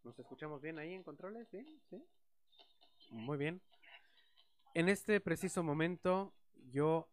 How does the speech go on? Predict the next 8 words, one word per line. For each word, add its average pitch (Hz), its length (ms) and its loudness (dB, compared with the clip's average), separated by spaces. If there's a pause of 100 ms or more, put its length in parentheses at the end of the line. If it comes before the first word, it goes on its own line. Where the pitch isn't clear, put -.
(200)
abro 156 520 4 (760)
una 131 240 -2
puerta, 165 460 8
un 147 200 -2
portal 160 560 2
para 135 220 0
tener 139 300 -4
comunicación 143 880 -4